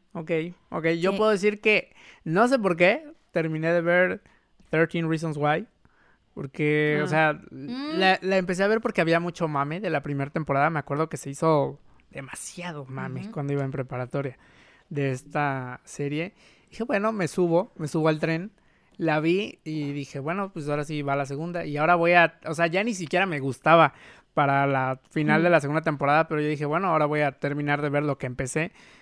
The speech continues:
Speaker 1: y sí, lo,
Speaker 2: Sí.
Speaker 1: lo hice, <laughs> y no me siento orgulloso de decir que me gustó hasta cierto punto a la serie y después ya, ya no. O sea, la primera temporada creo que sí me gustó, puedo decir eso,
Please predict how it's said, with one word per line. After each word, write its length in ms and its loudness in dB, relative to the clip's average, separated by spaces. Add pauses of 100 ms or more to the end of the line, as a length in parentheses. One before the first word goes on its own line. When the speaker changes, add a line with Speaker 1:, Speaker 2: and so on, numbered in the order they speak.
(160)
Speaker 1:
y 120 -10
sí, 280 -6
lo, 180 -6
Speaker 2:
Sí. 160 -6
Speaker 1:
lo 140 -2
hice, 500 -2
<laughs> 160 -8
y 140 0
no 220 -2
me 220 -4
siento 360 -4
orgulloso 520 0
de 80 -2
decir 300 -6
que 140 -8
me 140 -10
gustó 720 -6 (380)
hasta 260 -6
cierto 400 -4
punto 220 0
a 40 6
la 80 4
serie 220 0
y 20 -4
después 320 -2
ya, 260 -2
ya 180 -10
no. 140 -10
O 180 -20
sea, 160 -12
la 60 -12
primera 320 2
temporada 400 6
creo 160 -2
que 60 -12
sí 120 -6
me 80 -2
gustó, 400 -6 (220)
puedo 140 2
decir 200 0
eso, 280 -2